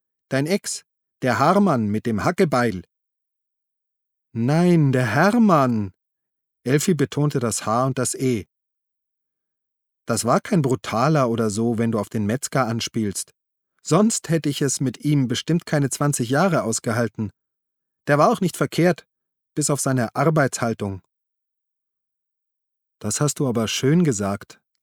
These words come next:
Arbeitshaltung“, flötete Doris. „War das nicht ein Workaholic ersten Ranges, der von dir verlangt hat, dich neben dem Haushalt noch um Partyservice, Restaurant und Hotel zu kümmern, dein Herrmännchen?“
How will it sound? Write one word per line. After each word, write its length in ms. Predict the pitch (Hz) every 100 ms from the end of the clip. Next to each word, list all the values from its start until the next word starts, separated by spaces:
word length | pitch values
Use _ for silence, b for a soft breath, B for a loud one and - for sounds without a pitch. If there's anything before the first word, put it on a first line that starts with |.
| -
Arbeitshaltung“, 1000 | 107 135 156 131 113 - 110 - 101 92 _ _ _ _
flötete 460 | - 113 110 208 208
Doris. 540 | 113 220 117 101 - _ _ _ _ _ _ _ _ -
„War 120 | 117
das 180 | 147 -
nicht 240 | 151 -
ein 280 | 123 120 107
Workaholic 640 | 120 143 123 98 131 175
ersten 320 | 107 123 - 110
Ranges, 460 | 101 139 180 - _ _ B B -
der 80 | 139
von 140 | 151
dir 100 | 143
verlangt 420 | 143 120 127 160
hat, 180 | 180 -
dich 140 | 123
neben 240 | 131 127 127
dem 200 | 110 87
Haushalt 480 | 110 139 165 165 143
noch 140 | 123
um 120 | 107
Partyservice, 840 | - 107 127 147 - 151 151 165 -
Restaurant 540 | 117 - 107 107 139
und 120 | 147
Hotel 300 | 113 - 113
zu 160 | 123 156
kümmern, 400 | - 170 170 175 _ _ _
dein 160 | 151 151
Herrmännchen?“ 760 | 135 156 160 165 151 175 185